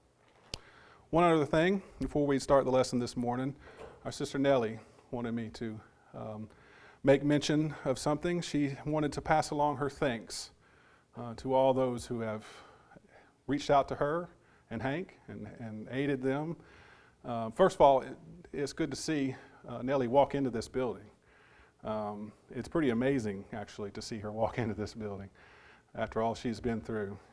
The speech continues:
You're an encouragement to us, sister, and we thank you very much for your, uh, continued, uh, service to God. It's very encouraging to us. But she wanted me to thank you all, um, and she wanted to publicly, uh,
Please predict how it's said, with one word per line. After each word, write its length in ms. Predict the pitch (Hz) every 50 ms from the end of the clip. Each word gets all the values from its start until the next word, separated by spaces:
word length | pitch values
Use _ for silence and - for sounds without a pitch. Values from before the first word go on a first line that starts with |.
| - -
You're 160 | 123 117 120 117
an 80 | 117
encouragement 480 | 117 117 - 151 147 143 131 123 117 -
to 140 | - 120 110
us, 100 | 110 -
sister, 320 | - 120 110 - - 120
and 80 | 110 107
we 60 | 110
thank 260 | 107 - - 110 -
you 60 | - 104
very 240 | 107 113 107 107
much 400 | 110 107 107 - - - - - - _ _ _ _ - - - - _ _ _
for 260 | _ - - 110 107
your, 420 | 104 110 113 110 107 104 101 101 - - - - - - - - -
uh, 320 | 101 101 101 104 104 110 117 - -
continued, 600 | - 113 107 - 147 143 135 127 120 113 113 101 - - - - - - - - - _ _ _ -
uh, 120 | 123 113
service 380 | - - - 139 135 113 113 -
to 80 | - 110
God. 360 | 113 110 107 98 92 98 104 104 - _ _ _ _ - 107 107 127
It's 160 | 110 107 98
very 220 | 98 120 120 120
encouraging 460 | 113 110 - - 113 107 101 107 110 104
to 200 | - 120 113 110
us. 120 | 104 101
But 120 | - 123 -
she 140 | - 147 139
wanted 200 | 151 151 147 139
me 100 | 139 127
to 80 | 127
thank 380 | 127 - - 139 143 139 - -
you 160 | 135 123 127
all, 360 | 120 123 135 160 170 - - - - - - - - - - - - -
um, 480 | - 113 113 113 113 110 113 113 113 113 - - - - - - _ - - -
and 120 | 120 -
she 80 | - 131
wanted 260 | 131 131 131 131 123
to 220 | - 123 123 120 120 - - - - - - -
publicly, 580 | - 165 156 156 151 135 - 139 127 127 127 - - - - - - - - - - _ -
uh, 280 | 120 117 113 113 117